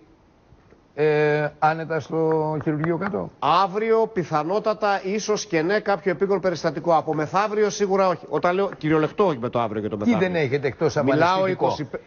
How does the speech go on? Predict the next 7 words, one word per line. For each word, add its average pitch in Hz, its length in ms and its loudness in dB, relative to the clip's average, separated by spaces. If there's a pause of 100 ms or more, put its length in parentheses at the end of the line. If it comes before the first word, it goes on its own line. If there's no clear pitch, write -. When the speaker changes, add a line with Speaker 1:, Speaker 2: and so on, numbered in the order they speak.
(160)
Speaker 1:
Εγχείρηση 180 520 -2
εγκεφάλου 151 440 0
γίνεται 139 360 0
χωρίς 143 260 -4
αναισθητικό; 165 560 -2 (720)
Speaker 2:
Ναι, 135 300 0
ε, 127 440 2